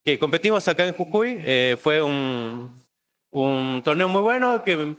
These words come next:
la verdad que estuvo muy lindo. Me, sacamos un primer puesto en mi categoría por el peso.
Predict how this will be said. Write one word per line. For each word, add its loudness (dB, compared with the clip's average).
la 0
verdad 2
que 2
estuvo 2
muy -4
lindo. 0
Me, -4
sacamos 0
un -4
primer 2
puesto 2
en 0
mi 2
categoría 2
por 2
el -2
peso. 0